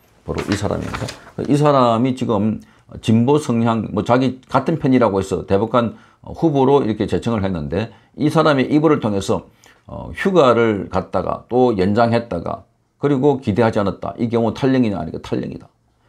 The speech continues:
그러니까 지금 추미애 아들은 탈영범이다. 탈영. 그러니까 이 탈영범을 휴가 간 걸로 이렇게 돌리려고 하다가 지금, 어, 관련된 증언들 나오고 자료들을 찾고 하니까 지금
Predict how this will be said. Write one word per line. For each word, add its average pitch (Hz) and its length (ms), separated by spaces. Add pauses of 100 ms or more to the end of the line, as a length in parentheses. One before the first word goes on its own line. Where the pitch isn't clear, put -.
(200)
그러니까 120 340
지금 107 180
추미애 143 360
아들은 101 480 (500)
탈영범이다. 190 720 (180)
탈영. 90 340 (280)
그러니까 - 220
이 139 120
탈영범을 170 640
휴가 - 720
간 123 220
걸로 117 220
이렇게 95 280
돌리려고 120 480
하다가 92 400
지금, 92 280 (320)
어, - 260 (420)
관련된 98 800
증언들 104 640
나오고 90 600
자료들을 101 460
찾고 101 340
하니까 107 400
지금 101 320